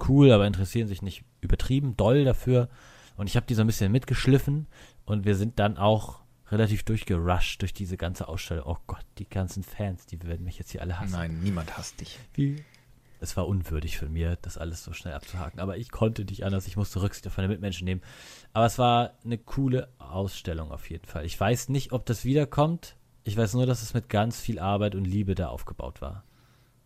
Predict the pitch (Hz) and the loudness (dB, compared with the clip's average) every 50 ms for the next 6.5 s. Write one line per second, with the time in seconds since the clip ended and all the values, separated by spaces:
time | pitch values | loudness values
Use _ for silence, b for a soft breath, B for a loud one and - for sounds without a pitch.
0 | _ _ - - 82 - - 98 87 90 - - 95 80 73 76 - - - 76 | _ _ -12 -12 -12 -10 -8 -8 -8 -8 -6 -6 -4 -2 -2 -2 -4 -4 -4 -4
1 | 67 67 67 67 67 69 73 - - 73 73 71 71 - - 69 67 - - - | -4 -4 -6 -8 -8 -10 -10 -10 -10 -8 -8 -8 -8 -8 -8 -10 -10 -12 -16 -20
2 | _ _ _ - - - 156 - - 180 170 147 - - 139 147 160 - 110 113 | _ _ _ -4 0 2 2 4 4 4 2 2 2 2 4 4 4 4 2 4
3 | 127 131 147 160 - - - 156 160 170 185 196 180 - - 120 120 120 113 - | 4 4 4 2 2 4 4 6 6 6 6 4 4 4 4 6 6 4 4 4
4 | 123 110 - - 101 101 95 101 98 95 92 95 - - 104 95 92 87 90 87 | 2 2 0 -2 -4 0 2 2 2 2 2 0 -2 -2 0 0 2 4 4 2
5 | 92 117 139 151 - B B B B B B B B B B B B B B B | 2 0 -2 -4 -8 B B B B B B B B B B B B B B B
6 | - 113 123 - 113 113 98 95 85 - | 2 4 4 6 6 6 6 4 4 -2